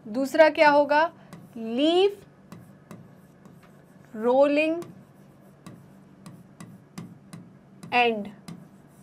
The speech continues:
कर्लिंग, and कर्लिंग।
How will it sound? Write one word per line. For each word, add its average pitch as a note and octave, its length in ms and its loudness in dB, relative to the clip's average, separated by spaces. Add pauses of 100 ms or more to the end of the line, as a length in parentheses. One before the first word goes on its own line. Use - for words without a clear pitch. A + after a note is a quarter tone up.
(600)
कर्लिंग, A3 480 0 (520)
and A3+ 260 -6 (600)
कर्लिंग। F3+ 380 -6